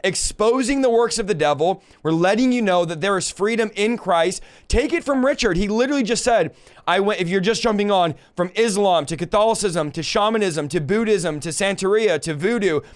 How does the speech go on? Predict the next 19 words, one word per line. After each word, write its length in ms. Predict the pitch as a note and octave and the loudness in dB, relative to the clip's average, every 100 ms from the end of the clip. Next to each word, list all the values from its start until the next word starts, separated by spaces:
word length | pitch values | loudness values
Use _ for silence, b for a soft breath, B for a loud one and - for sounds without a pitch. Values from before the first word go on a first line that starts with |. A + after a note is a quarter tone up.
| b | b
from 160 | - F#3+ | -4 0
the 80 | G#3 | 2
Navy 500 | A3 B3+ B3 F#3 C#3 | 2 2 0 0 0
to 120 | F#3 | -2
drug 360 | C3+ F3+ A3 G#3+ | -2 0 0 2
dealing," 280 | G#3+ F3+ - | 0 -2 -6
literally 720 | - A#3 D#4+ F4 C#4+ A3+ G3+ F3+ b b b _ | -4 0 2 2 2 2 0 -4 b b b _
tasted 520 | - C#4 D#4 - A3 | -2 0 0 0 -2
every 440 | G3+ B3+ A#3 C4+ C4 | 0 0 0 0 0
single 340 | - B3+ B3+ | 0 0 0
thing 240 | B3 A#3+ A3 | 0 0 0
the 60 | |
devil 320 | F3+ G#3 G#3 | 2 2 2
had 180 | G3+ F#3+ | 2 2
to 80 | E3+ | 0
offer 460 | E3+ F3 E3 C3+ G2+ _ _ _ _ _ _ | 0 0 0 -4 -6 _ _ _ _ _ _
and 140 | F#3+ F#3 | -4 -2
ended 360 | F#3+ A#3 A#3 G#3 | 0 0 2 2
up 260 | F3 E3+ | 2 -2